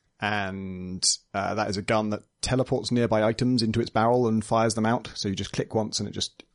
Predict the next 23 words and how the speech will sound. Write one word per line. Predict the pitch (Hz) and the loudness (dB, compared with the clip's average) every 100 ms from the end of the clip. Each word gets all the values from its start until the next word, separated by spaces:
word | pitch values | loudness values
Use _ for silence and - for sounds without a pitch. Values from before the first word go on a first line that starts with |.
| - | 0
immediately, | 113 117 98 101 - _ _ _ _ _ _ 104 | 2 2 0 -2 -4 _ _ _ _ _ _ -6
uh, | 98 98 98 | -4 -4 -4
shoots | - 127 117 - - - | -2 0 2 2 0 -2
all | 123 | 0
the | 110 | 2
nearby | 107 104 101 | 2 2 2
things | 107 98 92 | 0 -2 -2
like | 90 | -4
wrenches | 87 101 - 95 90 | -2 -2 -2 -6 -4
and | 87 87 | -6 -6
swords | - 107 92 92 | -4 -2 -2 -4
and | 95 82 | -6 -4
other | 98 | -4
guns, | 101 95 92 92 - _ _ _ - | -4 -6 -4 -4 -4 _ _ _ -10
uh, | 98 90 82 | -6 -6 -6
out | 95 92 | -6 -6
in | 101 | -8
a | 101 | -6
kind | 92 | -6
of | |
shotgun | - - 101 95 | -4 -4 -4 -4
spread. | - 101 87 - _ _ _ _ | -2 -2 -2 -6 _ _ _ _
Um, | 104 101 98 98 92 | -6 -6 -6 -8 -12